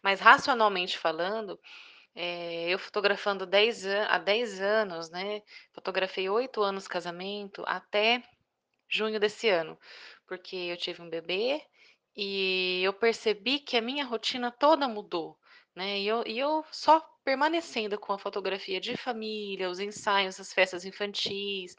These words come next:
agora consegui agregar acompanhamento de, dos bebês, né? É,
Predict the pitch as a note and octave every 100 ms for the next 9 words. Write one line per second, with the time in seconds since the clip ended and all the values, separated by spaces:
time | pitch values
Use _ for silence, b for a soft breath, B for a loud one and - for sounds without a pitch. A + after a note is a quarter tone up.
0 | B B B B F#3 G3+ G#3 G3 - G3
1 | G3 G3 F#3+ F#3 F#3+ F#3+ F3+ E3+ F#3 G#3
2 | G#3+ G3+ F#3+ E3 - - F3 D#3 F3 F#3+
3 | F3 D#3+ F3+ G#3+ A3 G3 - - B B
4 | B _ G3 G#3+ A3 B B B F#3+ F#3+
5 | F#3 F3 E3+ E3 D#3+